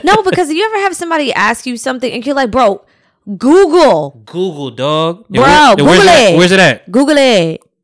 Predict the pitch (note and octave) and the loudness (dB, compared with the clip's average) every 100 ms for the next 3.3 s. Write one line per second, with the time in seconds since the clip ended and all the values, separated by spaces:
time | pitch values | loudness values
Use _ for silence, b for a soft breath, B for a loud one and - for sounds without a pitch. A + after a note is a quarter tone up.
0 | _ C3 E3 F3+ F3+ G#3 C4 - G#3 G#3 | _ -12 -8 -6 -6 -8 -10 -12 -10 -10
1 | E3 C#3 F#3+ B3 A#3 G#3+ C4 F4 _ G#3+ | -10 -10 -6 -4 -4 -6 -8 -10 _ -2
2 | A#3+ C4+ C4 F#3 E3 - - B2 D3 C3 | 0 2 2 0 -2 -8 -12 -10 -6 -6
3 | A#2 G2+ F#2 | -6 -10 -14